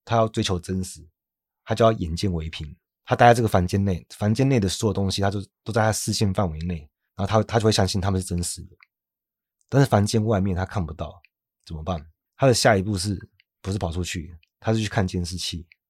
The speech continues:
他负责证明监视器存在就好了。哦，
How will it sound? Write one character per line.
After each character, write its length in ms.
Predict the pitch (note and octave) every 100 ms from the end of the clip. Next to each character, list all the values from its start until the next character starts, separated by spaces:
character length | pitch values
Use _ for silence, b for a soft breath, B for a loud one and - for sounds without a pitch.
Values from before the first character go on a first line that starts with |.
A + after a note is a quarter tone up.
| _
他 140 | -
负 200 | C3 D#3
责 160 | A#2 G2+
证 200 | F#2 B2
明 200 | G2 F2
监 180 | - G#2+
视 120 | G2+
器 180 | G#2 G#2+
存 200 | - E2+
在 140 | F#2
就 120 | F2 E2+
好 120 | D#2
了。 80 | - _ _ -
哦， 140 | -